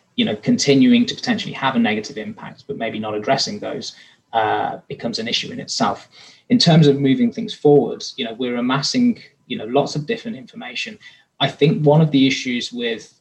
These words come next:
body mass index in particular is, um,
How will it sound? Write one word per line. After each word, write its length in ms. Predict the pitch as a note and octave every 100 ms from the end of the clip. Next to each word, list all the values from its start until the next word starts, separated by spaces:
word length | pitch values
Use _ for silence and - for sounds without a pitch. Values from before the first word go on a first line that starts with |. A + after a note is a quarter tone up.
| _
body 240 | A#2 A#2
mass 200 | G#2+ F#2+ -
index 420 | E3+ D3+ - -
in 80 | -
particular 580 | - E3+ - - A#2+ _ _ _ _
is, 680 | - B2+ B2 A2+ - - - _ - E2+ _ _ -
um, 460 | - B2+ A#2 A2